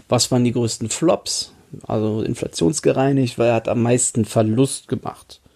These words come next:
Und, äh, da ich, äh,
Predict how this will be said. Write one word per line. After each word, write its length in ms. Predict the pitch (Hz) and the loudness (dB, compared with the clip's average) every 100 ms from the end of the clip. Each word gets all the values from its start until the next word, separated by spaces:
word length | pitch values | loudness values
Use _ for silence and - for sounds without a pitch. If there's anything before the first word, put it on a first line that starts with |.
| _ _ _ - - _ - | _ _ _ -20 -20 _ -2
Und, 420 | 175 220 214 - | 2 2 0 -2
äh, 220 | - 135 127 | 2 2 4
da 200 | 135 147 | 2 2
ich, 260 | 143 - | 0 -4
äh, 280 | - 131 127 | 0 0 0